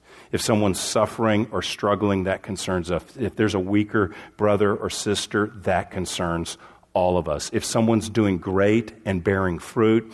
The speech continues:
and using their gifts and they're thriving, we don't envy, we rejoice. That's the body of Christ. That's what our world knows nothing about.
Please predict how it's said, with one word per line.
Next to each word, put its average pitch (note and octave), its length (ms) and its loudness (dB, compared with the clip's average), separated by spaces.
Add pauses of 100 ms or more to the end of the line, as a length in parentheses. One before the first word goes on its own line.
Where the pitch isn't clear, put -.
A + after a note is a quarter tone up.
(220)
and G2 160 2
using G2+ 320 2
their F2+ 140 2
gifts G#2 480 2 (180)
and G2+ 220 2
they're F#2 140 4
thriving, G#2 760 0 (180)
we A2+ 120 4
don't G2+ 180 4
envy, G#2 340 2
we G2 180 2
rejoice. - 1160 -8 (1120)
That's B2 320 2
the G#2 100 0
body F2 340 2
of D#2+ 140 -6
Christ. E2 340 -2
That's C3 240 0
what F#3 120 2
our D#3 120 4
world G#2+ 360 2
knows F2 320 -2
nothing F2+ 720 -4 (400)
about. C2 480 -8